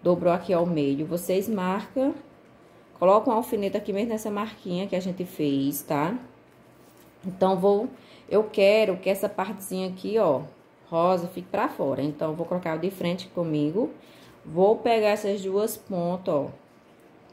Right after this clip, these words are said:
e vou colocar uma sobre a outra. Já tenho vários vídeos aqui do canal mostrando como fazer esse lacinho amora.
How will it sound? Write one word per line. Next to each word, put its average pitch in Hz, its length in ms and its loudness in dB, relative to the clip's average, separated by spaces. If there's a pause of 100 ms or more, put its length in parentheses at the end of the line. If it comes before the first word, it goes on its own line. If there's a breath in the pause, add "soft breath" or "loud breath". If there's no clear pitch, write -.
(180)
e 185 80 -2
vou 208 300 4
colocar 214 680 2
uma 202 500 -2 (540)
sobre 180 500 0
a 185 120 4
outra. 147 400 0
Já 185 100 -4
tenho 180 140 -2
vários 196 340 0
vídeos 185 300 -4
aqui 165 340 -4
do 165 100 -2
canal 160 600 -2 (440 loud breath)
mostrando 185 480 0
como 202 140 -4
fazer 190 300 -2
esse 185 180 -6
lacinho 185 400 -2
amora. 247 380 -2